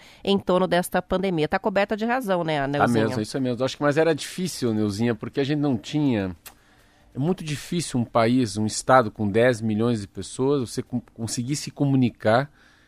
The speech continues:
Speaker 2: Comunicação não é bem o que você fala, é o que o outro entende. Aqui tem muito disso. Eu falo uma coisa, a pessoa entende de outro jeito, né? Com conceito,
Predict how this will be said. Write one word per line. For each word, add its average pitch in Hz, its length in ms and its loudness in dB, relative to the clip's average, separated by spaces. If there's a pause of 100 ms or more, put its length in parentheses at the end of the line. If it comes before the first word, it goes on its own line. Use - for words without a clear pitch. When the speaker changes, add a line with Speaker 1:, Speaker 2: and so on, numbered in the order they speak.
(300)
Speaker 2:
Comunicação 156 680 2
não 170 100 4
é 180 60 6
bem 160 180 2
o 147 60 0
que 143 100 -4
você 131 260 -2
fala, 156 380 0
é 120 40 0
o - 20 0
que - 120 -6
o 120 60 4
outro 120 220 0
entende. 113 420 -2
Aqui 85 160 -8
tem 98 140 -6
muito 131 260 -2
disso. 107 300 -4
Eu 87 40 -2
falo 139 340 2
uma 110 140 2
coisa, 131 300 0
a - 20 -20
pessoa 262 200 -6
entende 180 240 -2
de 147 60 0
outro 107 200 -2
jeito, 104 420 -2
né? 92 380 -6
Com 110 180 0
conceito, 95 560 0